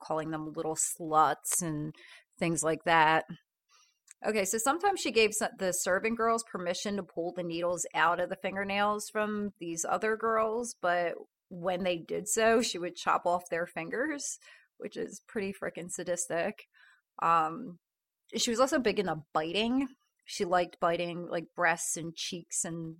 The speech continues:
their face and stuff to the point that she would draw blood. And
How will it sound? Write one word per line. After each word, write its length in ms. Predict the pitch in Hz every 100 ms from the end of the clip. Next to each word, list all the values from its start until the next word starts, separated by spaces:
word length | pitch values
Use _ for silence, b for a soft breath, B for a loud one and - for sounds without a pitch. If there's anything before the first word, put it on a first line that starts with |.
| _
their 140 | 180 160
face 420 | - 165 165 180
and 140 | 170
stuff 340 | - - 156 -
to 80 | 160
the 80 | 165
point 320 | - 175 -
that 140 | 165
she 140 | - 160
would 220 | 160 160
draw 320 | - 160 156
blood. 640 | 156 151 165 160 135 - - b b b b b -
And 560 | 175 170 156 156 160